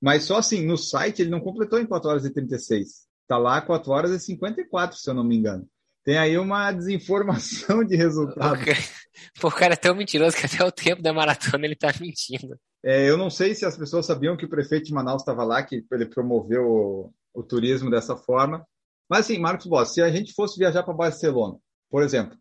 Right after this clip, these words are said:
Speaker 1: eu e você vamos fazer uma cobertura do P F C. A gente não gasta trinta mil, eu acho, né? Ou gasta?
Speaker 2: Então, eu queria saber o tamanho dessa comitiva que ele levou pro negócio, porque pra
Speaker 1: Né?
Speaker 2: gastar setenta e dois mil reais só de passagem,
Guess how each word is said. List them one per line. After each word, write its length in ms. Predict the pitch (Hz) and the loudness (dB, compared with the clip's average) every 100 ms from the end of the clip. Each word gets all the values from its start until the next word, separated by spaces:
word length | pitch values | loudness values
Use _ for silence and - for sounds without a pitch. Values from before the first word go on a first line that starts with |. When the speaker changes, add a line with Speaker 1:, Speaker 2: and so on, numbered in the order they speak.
| _ | _
Speaker 1:
eu 140 | 147 | 4
e 40 | 196 | 4
você 240 | 175 170 | 2 -2
vamos 220 | 180 185 | 0 -2
fazer 240 | - 147 175 | -4 -4 -4
uma 120 | 160 | -4
cobertura 440 | 156 160 151 170 | -2 -2 2 2
do 120 | 165 151 | 2 2
P 100 | 156 | 0
F 180 | 147 | 0
C. 280 | - - 98 - _ _ _ - | -4 -4 -4 -6 _ _ _ -2
A 80 | 165 | 0
gente 320 | 147 208 349 | 2 0 0
não 160 | 440 | -2
gasta 460 | 370 151 170 - 143 | 0 0 0 -2 -2
trinta 440 | - 143 127 127 | 0 -2 0 0
mil, 280 | 117 123 123 | 0 2 4
eu 160 | 113 110 | 4 4
acho, 340 | 107 104 - | 0 -4 -10
né? 260 | 98 107 147 _ _ _ | -6 -6 -8 _ _ _
Ou 140 | 113 | 0
gasta? 440 | 110 101 - - - _ _ 131 | 2 0 -2 -14 -20 _ _ -12
Speaker 2:
Então, 280 | 139 110 | -2 0
eu 40 | 95 | 0
queria 160 | 107 | -4
saber 180 | 117 123 | -4 -4
o 40 | 139 | -2
tamanho 380 | 160 147 131 | -2 0 0
dessa 160 | 165 170 | -2 -2
comitiva 520 | - 170 156 - 135 | -4 -6 -4 -4 -2
que 120 | 143 | -2
ele 100 | 151 | -2
levou 400 | 165 190 139 170 | 0 -2 -2 -4
pro 140 | - 160 | -4 -6
negócio, 440 | 185 143 135 101 | -2 0 0 -2
porque 460 | - - 95 78 73 - _ _ - - - | -12 -6 -4 -2 -4 -8 _ _ -16 -16 -4
pra 100 | 156 | -2
Speaker 1:
Né? 100 | 143 | 2
Speaker 2:
gastar 340 | 117 - 135 135 | 2 4 4 4
setenta 480 | 143 - 151 175 | 2 2 2 2
e 40 | 180 | 0
dois 220 | 170 160 | 2 0
mil 100 | 156 | 0
reais 220 | 143 139 | 0 2
só 120 | - | 2
de 120 | 143 160 | -2 0
passagem, 840 | 147 131 - 139 156 113 98 92 | 2 2 4 4 4 2 -4 -6